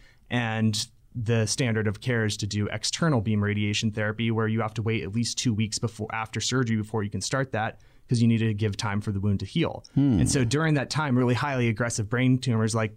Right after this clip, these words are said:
Speaker 1: glioblastoma, which John McCain had, they can already start recurring. And so if, if you can place these things at the site, uh, at the time of surgery, you get, uh, clinical data that's showing extended median survival time.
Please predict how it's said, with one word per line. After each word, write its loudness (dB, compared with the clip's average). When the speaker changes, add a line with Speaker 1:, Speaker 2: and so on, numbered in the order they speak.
Speaker 1:
glioblastoma, 2
which -2
John 0
McCain 0
had, -4
they 0
can 2
already 0
start -2
recurring. -4
And 4
so 2
if, -2
if -2
you 2
can 4
place 0
these 2
things 2
at -6
the -2
site, -2
uh, 0
at -6
the -4
time 0
of 2
surgery, 2
you 2
get, 0
uh, -2
clinical 2
data 2
that's 0
showing 2
extended 2
median 4
survival -2
time. -2